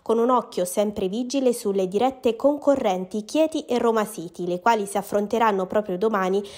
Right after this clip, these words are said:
in una sfida dall'importanza unica. Dunque una classifica molto corta che, in virtù di una sconfitta o di una vittoria, potrebbe ribaltare in poche ore diverse situazioni al momento ancora non definitive.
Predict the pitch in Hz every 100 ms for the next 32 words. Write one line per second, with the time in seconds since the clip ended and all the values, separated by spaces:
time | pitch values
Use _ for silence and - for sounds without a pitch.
0 | - - 294 302 311 - 214 202 214 202
1 | 196 214 247 247 165 180 - 202 190 190
2 | 185 196 202 - - - - 254 302 302
3 | 294 254 262 277 311 294 320 294 247 233
4 | 269 285 269 262 233 226 - 208 214 202
5 | 202 208 - 254 196 185 - 208 202 -
6 | 233 220 - 185 214 202 185 190 240 -
7 | 226 196 208 214 - - 320 320 285 220
8 | 240 262 247 247 262 233 202 196 196 240
9 | 214 196 202 220 269 294 262 240 233 220
10 | 220 - 185 185 180 180 202 240 262 262
11 | - 320 311 196 220 240 226 220 220 208
12 | 202 175 165 185